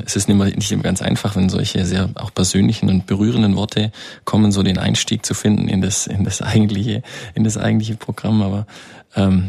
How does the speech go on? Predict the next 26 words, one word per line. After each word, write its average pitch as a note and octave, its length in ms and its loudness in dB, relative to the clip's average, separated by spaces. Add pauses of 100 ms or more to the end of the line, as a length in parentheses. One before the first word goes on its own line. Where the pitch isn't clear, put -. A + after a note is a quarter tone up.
ich - 160 -4
will A#2+ 60 4
es A2+ 100 2
trotzdem, G#2+ 520 0
ich - 160 -8
will A2 60 -2
es G#2+ 120 -4
trotzdem A2 400 -4
versuchen. A2+ 480 0
Wir G#2+ 80 0
haben G2 160 0
ja G2 180 -2 (400)
heute G2+ 400 2 (340)
wie G2 100 -6
ich's G2 140 -6
bereits G2+ 360 -8
erwähnt G#2 300 -4
habe, F2+ 180 -4
wollen F2+ 200 0
wir F2+ 180 -2
so - 140 -8
einen F#2 80 -6
kleinen F2+ 400 -6 (380)
Rückblick - 360 -2
auch - 200 -4
halten F#2 360 -2